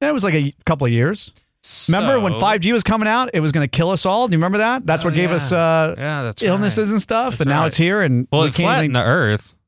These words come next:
Speaker 1: It did flatten the earth, and that's how
Speaker 2: And
Speaker 1: we had a pandemic.
Speaker 2: And,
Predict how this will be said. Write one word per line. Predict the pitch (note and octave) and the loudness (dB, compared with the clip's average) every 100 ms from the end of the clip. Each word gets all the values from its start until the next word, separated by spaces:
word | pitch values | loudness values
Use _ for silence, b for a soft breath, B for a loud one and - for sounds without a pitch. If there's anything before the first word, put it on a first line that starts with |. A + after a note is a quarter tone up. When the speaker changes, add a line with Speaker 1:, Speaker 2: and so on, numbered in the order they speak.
| _ | _
Speaker 1:
It | E3+ | -2
did | D3+ G3 | 0 0
flatten | G3+ G3+ G#3 | 0 0 2
the | G#3 | 0
earth, | C#3+ C#3+ - - _ _ _ - | 2 0 -4 -18 _ _ _ -2
and | C#3+ | 0
that's | D3+ G#3 | 2 2
how | F3 | 2
Speaker 2:
And | |
Speaker 1:
we | F3+ | 2
had | F3 | 2
a | D#3+ | 2
pandemic. | F#3 G3+ D3+ B2+ C#3+ - | 0 2 0 0 -2 -6
Speaker 2:
And, | G#2 G#2 G2+ G2+ F#2+ | -4 -2 -2 -4 -4